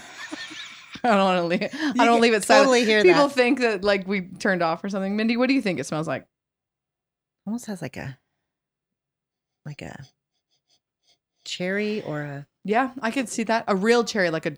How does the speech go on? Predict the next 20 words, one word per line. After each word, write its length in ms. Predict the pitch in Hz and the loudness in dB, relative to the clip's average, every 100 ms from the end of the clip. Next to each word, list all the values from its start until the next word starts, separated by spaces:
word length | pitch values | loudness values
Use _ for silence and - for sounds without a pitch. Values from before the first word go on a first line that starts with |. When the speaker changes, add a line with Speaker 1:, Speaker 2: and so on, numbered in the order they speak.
| - | -8
Speaker 1:
black 340 | 165 175 170 - | -2 0 0 -6
cherry. 240 | 160 143 | -4 0
I 140 | - 233 | 0 0
just 160 | 190 | 2
got 140 | 180 185 | 2 2
Speaker 2:
Mm-hmm. 60 | |
Speaker 1:
some 100 | 185 | 0
cherries 340 | 185 185 165 175 | 0 0 0 -2
from 80 | |
one 100 | 180 | -2
of 60 | 170 | 0
those, 380 | 165 160 - - _ _ 185 | -2 -2 -8 -16 _ _ -6
um, 260 | 170 170 160 | -4 -4 -6
stands 460 | - 180 170 175 | -4 -2 -2 -4
on 80 | 175 | -4
the 60 | 160 | -4
side 180 | - 170 | -4 -4
of 80 | |
the 80 | 165 | -6
road. 260 | 160 175 | -4 -4